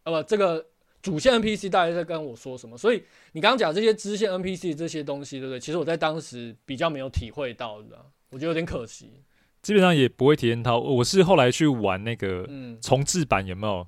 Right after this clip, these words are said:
Speaker 2: 重制版有英文嘛？
Speaker 1: 呃。
Speaker 2: 那可以看一下。
Speaker 1: 才感受到他这个巧思。
Speaker 2: 对，对，对。而且我真的就发现、哦，你一直跟他对话的时候，他讲话都是不一样的。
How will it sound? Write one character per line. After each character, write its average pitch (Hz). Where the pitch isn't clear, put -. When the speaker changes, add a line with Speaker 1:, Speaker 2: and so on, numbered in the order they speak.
Speaker 2:
重 139
制 180
版 117
有 117
英 147
文 120
嘛？ 98
Speaker 1:
呃。 151
Speaker 2:
那 160
可 156
以 131
看 143
一 107
下。 101
Speaker 1:
才 180
感 165
受 196
到 185
他 165
这 127
个 -
巧 98
思。 -
Speaker 2:
对， -
对， -
对。 -
而 196
且 226
我 170
真 156
的 175
就 170
发 151
现、 143
哦， 135
你 123
一 175
直 131
跟 135
他 143
对 139
话 123
的 113
时 123
候， 117
他 131
讲 98
话 104
都 127
是 123
不 117
一 92
样 92
的。 58